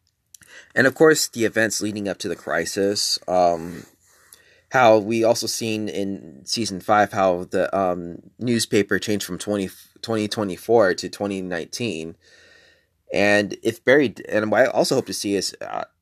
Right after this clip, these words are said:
if Barry does disappear, who will become the Flash?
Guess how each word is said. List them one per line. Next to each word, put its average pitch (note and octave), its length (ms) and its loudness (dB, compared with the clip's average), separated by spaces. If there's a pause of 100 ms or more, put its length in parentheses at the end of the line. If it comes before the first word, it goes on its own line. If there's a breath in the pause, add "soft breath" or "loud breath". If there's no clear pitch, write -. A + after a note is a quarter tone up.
(460)
if A#2+ 240 -2
Barry B2 280 6
does A2+ 240 -2
disappear, F#2 720 -8 (140)
who D3 100 -4
will F3 80 2
become D#3 300 -2
the - 80 -4
Flash? D2+ 640 -6